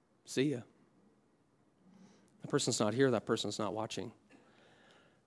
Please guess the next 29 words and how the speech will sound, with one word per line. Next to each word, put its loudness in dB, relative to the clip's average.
My -4
soul 2
grieves. -2
Darkness 2
can't -4
overtake -8
you. -12
Second, 10
<clears throat> -20
the 8
verb 12
walk, 10
which 6
we 10
find 6
in 4
this 4
verse, 4
the 12
verb 12
walk 12
teaches 8
us 10
that 10
living 12
by 12
faith 10
in 10
Jesus 4